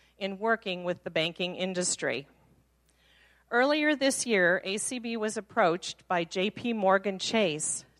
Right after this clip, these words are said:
to discuss the next generation of outreach that they were seeking to have with the blindness community. These discussions culminated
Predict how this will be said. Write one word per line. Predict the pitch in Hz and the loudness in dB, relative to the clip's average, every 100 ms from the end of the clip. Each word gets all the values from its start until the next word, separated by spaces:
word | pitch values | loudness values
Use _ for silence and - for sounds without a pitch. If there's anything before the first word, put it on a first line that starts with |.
| _ | _
to | - 185 | -10 -8
discuss | 196 180 - 175 233 - - _ | -6 -8 0 4 4 0 -8 _
the | 202 | -6
next | 190 208 233 - - | 0 0 0 -4 -8
generation | - 233 226 196 190 - 196 185 | -4 -2 0 0 -2 -4 -8 -10
of | 165 175 | -10 -4
outreach | 180 214 165 160 147 - - _ _ _ _ | 0 0 0 -4 -6 -10 -14 _ _ _ _
that | 202 - | -4 2
they | 214 240 | 2 4
were | 262 | 2
seeking | - - 226 - 233 | 2 0 -2 -4 -6
to | 247 | -2
have | 226 190 180 170 175 | -2 0 2 0 0
with | 175 | -4
the | 180 | -6
blindness | 165 156 160 170 - | -4 -4 -4 -8 -8
community. | - 190 196 196 175 156 - _ _ _ _ _ _ _ _ _ _ _ - | -8 -4 -2 0 0 -2 -8 _ _ _ _ _ _ _ _ _ _ _ -4
These | 240 247 | -2 0
discussions | 320 - - 277 - 277 269 | -2 -2 2 2 2 -4 -4
culminated | - 233 220 196 175 170 165 196 | 2 2 4 2 0 0 -2 -4